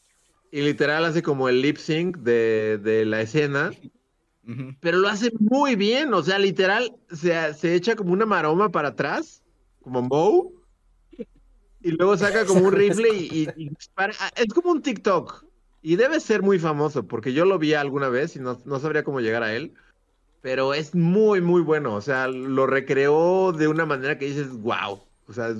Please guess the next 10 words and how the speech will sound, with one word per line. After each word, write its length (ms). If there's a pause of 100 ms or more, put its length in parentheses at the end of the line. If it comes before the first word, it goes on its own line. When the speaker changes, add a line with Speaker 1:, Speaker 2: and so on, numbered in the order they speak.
(640)
Speaker 1:
sí 180
es 240
una 280
obra 200
de 100
arte 300
ese 260
TikTok. 460 (1000)
Speaker 3:
<laughs> 420 (1500)
Speaker 1:
Búsquenlo. 500